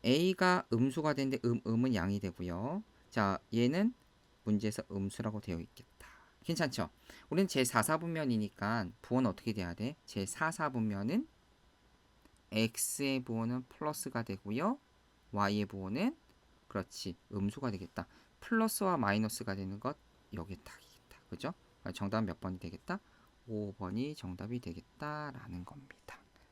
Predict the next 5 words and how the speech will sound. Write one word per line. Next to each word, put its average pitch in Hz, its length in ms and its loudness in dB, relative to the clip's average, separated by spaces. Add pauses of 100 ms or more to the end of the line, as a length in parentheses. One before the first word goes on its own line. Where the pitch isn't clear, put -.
(100)
자, 80 400 -4
확인해 135 360 0
주시면서 98 720 0 (440)
마치도록 - 580 -4 (220)
하겠습니다. - 580 -6